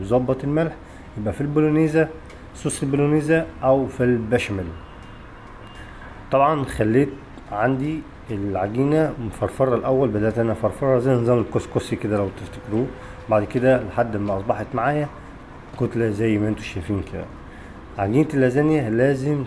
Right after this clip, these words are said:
تبقى ناشفه جدا، ما تبقاش واخده ميه خالص ولا واخده بياض بيض. ممكن تديها بيض عادي، بياض بيض، بس هتبقى ايه، مش هتبقى كده تحس ان هي كده لذيذه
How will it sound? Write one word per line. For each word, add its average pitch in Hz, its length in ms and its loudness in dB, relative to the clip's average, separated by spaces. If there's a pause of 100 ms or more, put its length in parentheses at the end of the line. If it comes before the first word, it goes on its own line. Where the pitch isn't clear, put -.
(140)
تبقى 127 500 2
ناشفه 113 480 0
جدا، 92 440 -2 (580)
ما 107 80 0
تبقاش 123 600 0
واخده 117 280 2
ميه 110 240 4
خالص 95 720 0 (400)
ولا 127 480 6
واخده 117 640 0 (320)
بياض 110 260 6
بيض. 98 280 -2 (160)
ممكن 165 260 0
تديها 143 340 2
بيض 127 240 4
عادي، 110 420 4
بياض 117 160 2 (100)
بيض، 101 180 0 (100)
بس 160 280 2
هتبقى 143 640 0
ايه، 147 240 2 (800)
مش 117 260 0
هتبقى 143 680 2
كده 147 380 2
تحس 143 400 -2
ان 127 80 4
هي 135 260 4
كده 127 560 2
لذيذه 131 680 0